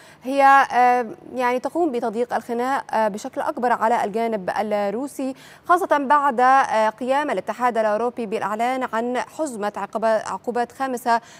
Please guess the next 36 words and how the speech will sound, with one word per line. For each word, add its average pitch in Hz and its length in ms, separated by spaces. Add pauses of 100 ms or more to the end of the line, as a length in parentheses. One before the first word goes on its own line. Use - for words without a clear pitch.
(120)
على 233 340
الجانب 220 480
الروسي، 220 480
وكان 302 300
في 302 120
مقدمة 294 460
هذه 247 200
الدول 240 220
طبعًا 233 280
فرنسا 220 460
وألمانيا. 220 600
ما 254 120
هي 311 60
العقوبات 311 400
التي 294 260
من 285 60
الممكن 269 540 (400)
أن 262 100
تقوم 277 340
الدول 233 220
الأوروبية 220 420
وحتى 233 280
الولايات 220 280
المتحدة 214 680
بفرضها 214 560
على 214 340
الجانب 220 400
الروسي، 254 500
وكيف 302 320
من 302 80
الممكن 320 300
يكون 302 200
تأثيرها 277 320
الاقتصادي 226 420
على 196 180
روسيا؟ 180 400